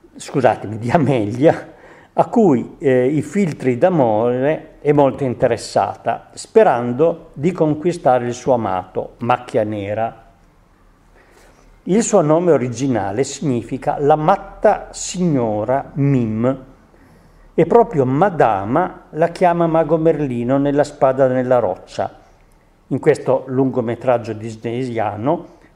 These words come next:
viene presentata come antagonista e acerrima nemica del mago. Ha una passione sfrenata per giochi e scommesse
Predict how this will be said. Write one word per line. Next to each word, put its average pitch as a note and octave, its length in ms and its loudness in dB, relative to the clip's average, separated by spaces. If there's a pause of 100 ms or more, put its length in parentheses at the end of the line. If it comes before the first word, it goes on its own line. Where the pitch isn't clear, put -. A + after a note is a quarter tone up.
viene F#3+ 300 0
presentata F3+ 760 0
come C#3+ 260 0
antagonista C#3+ 1000 -2
e C3 100 -4
acerrima C3+ 680 2
nemica B2+ 540 -2
del A#2+ 280 -6
mago. G2 520 -10 (840)
Ha C#3+ 120 2
una A#2+ 180 0
passione A2+ 480 -2
sfrenata A2+ 680 -2
per G#2 340 -2
giochi F#3 580 -2
e C3+ 140 -6
scommesse G#2 960 -6